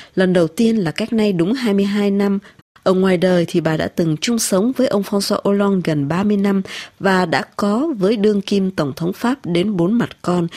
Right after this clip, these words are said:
Cặp bài trùng Hollande Royal đã chia tay nhau năm hai nghìn lẻ bảy. François Hollande, như đã biết, sau đó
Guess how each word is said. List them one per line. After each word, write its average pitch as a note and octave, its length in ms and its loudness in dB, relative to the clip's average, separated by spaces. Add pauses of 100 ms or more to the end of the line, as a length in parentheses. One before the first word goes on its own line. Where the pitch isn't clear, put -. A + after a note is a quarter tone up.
(280)
Cặp - 180 -2
bài F3+ 200 2
trùng E3+ 220 0
Hollande G#3+ 640 2 (140)
Royal G3 360 0
đã F#3+ 180 -2
chia G#3 140 0
tay F#3+ 220 -2
nhau F#3+ 220 2
năm F#3 140 0
hai G3 180 -2
nghìn E3 160 -2
lẻ C3 140 -4
bảy. C3+ 340 -2 (400)
François G3 480 -2
Hollande, F#3+ 440 0
như E3+ 160 -2
đã A#2+ 140 -4
biết, A3+ 300 0
sau G#3 280 -2
đó F3+ 300 0